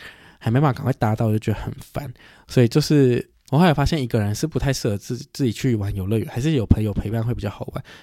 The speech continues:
因为排队的时候是会真的很无聊，尤其在你没有手机滑的时候，你真的会很想要，就是，就是想说还是我就算了，我就不排了。对，所以我那时候就是一直在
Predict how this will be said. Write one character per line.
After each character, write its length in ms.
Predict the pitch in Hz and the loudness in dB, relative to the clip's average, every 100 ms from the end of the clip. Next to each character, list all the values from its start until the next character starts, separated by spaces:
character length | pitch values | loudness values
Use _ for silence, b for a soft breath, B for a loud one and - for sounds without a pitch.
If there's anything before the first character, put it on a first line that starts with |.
| - | -2
因 60 | |
为 20 | 160 | 0
排 260 | - 104 | 0 0
队 100 | 143 | 2
的 60 | 120 | 2
时 80 | 113 | 2
候 80 | |
是 160 | 113 127 | 0 0
会 160 | 117 127 | 2 0
真 300 | - 107 104 | 0 -4 -2
的 80 | |
很 160 | 95 - | -6 -6
无 180 | - - | -8 -6
聊， 220 | - - B B | -8 -8 B B
尤 100 | 123 | 2
其 100 | 123 | 4
在 100 | 135 | 4
你 80 | 123 | 2
没 80 | 104 | 2
有 60 | |
手 160 | 104 113 | 0 -2
机 140 | - | -2
滑 140 | 107 101 | -2 -2
的 80 | 120 | -2
时 100 | 113 | -2
候， 60 | |
你 80 | 104 | -2
真 120 | - | -2
的 80 | 110 | -4
会 120 | 107 | -2
很 280 | 113 - 110 | -4 -4 -6
想 220 | 107 104 | -4 -4
要， 140 | 107 120 | -2 -4
就 200 | - 120 | -4 -6
是， 220 | 110 110 B B B B B | -2 -4 B B B B B
就 140 | - | -6
是 240 | - 143 131 - | 4 4 4 0
想 160 | 107 | -2
说 100 | 113 | 0
还 200 | 117 - | -2 -2
是 100 | 117 | 2
我 140 | 160 110 | 2 2
就 100 | 123 | 0
算 340 | - - 139 104 | -2 2 2 2
了， 60 | |
我 60 | 98 | -2
就 100 | 143 | -2
不 180 | - 143 | -2 -4
排 260 | - 123 | -4 -10
了。 200 | 113 104 - B B B B B - | -6 -6 -6 B B B B B -4
对， 120 | 110 117 | -4 -2
所 140 | - 117 | -2 0
以 20 | |
我 60 | |
那 100 | 113 | 2
时 80 | 131 | 2
候 60 | 127 | 2
就 100 | 135 | 2
是 80 | 156 | 0
一 80 | |
直 60 | 123 | 0
在 360 | 117 110 104 | 2 2 2